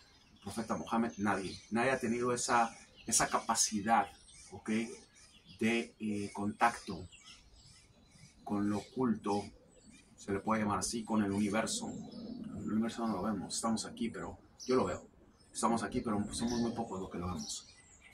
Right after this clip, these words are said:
Nadie puede hacer eso y, y mirar a la gente con esa profundidad. Él lo hacía. Quiero hacer este video, espero les haya servido,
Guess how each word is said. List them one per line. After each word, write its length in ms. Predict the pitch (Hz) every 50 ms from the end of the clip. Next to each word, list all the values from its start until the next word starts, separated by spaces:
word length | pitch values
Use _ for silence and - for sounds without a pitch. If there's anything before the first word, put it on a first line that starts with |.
| - - - - - - -
Nadie 320 | 107 113 113 117 113 110 -
puede 200 | - 110 107 101
hacer 180 | - 113 107
eso 180 | 107 - - 107
y, 140 | 104 - - -
y 140 | 131 123 123
mirar 280 | 120 110 110 110 107
a 20 | 110
la 100 | 101 -
gente 360 | - 120 113 107 - 101 -
con 180 | - 98 104
esa 480 | 107 104 - - 117 110 110 107 - - 104 101 -
profundidad. 640 | 104 98 - - 95 95 92 90 87 78 - - - - - - - - - -
Él 120 | 113 113 107
lo 80 | 95
hacía. 260 | - - - - - - - - - - - - - - - - - - - - - - - -
Quiero 140 | - 127 -
hacer 180 | - 170 165 156
este 220 | 151 - - 147
video, 220 | 135 120 113 120 131
espero 280 | 127 - 220 - 139 135
les 140 | 123 - -
haya 160 | 117 123 120
servido, 540 | - 110 104 - 104 110 117 123 131 -